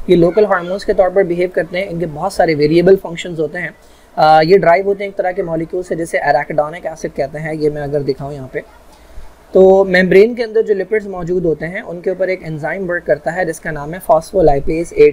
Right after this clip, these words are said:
two। Phospholipase A two जो है ये membrane के अंदर के phospholipids को convert करता है एक तरह के molecule में जिसको हम arachidonic acid कहते हैं। इस arachidonic acid से further दो तरह के पाथवे निकलते हैं, यानी इसको convert किया जाता है different तरह के मॉलिक्यूल्स के अंदर,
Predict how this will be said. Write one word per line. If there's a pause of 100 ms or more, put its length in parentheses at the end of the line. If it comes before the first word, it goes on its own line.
two। (640)
Phospholipase
A
two
जो
है
ये
membrane
के
अंदर
के
phospholipids
को
convert
करता
है
एक
तरह
के
molecule
में
जिसको
हम
arachidonic
acid
कहते
हैं। (540)
इस
arachidonic
acid
से
further
दो
तरह
के
पाथवे
निकलते
हैं,
यानी
इसको
convert
किया
जाता
है
different
तरह
के
मॉलिक्यूल्स
के
अंदर,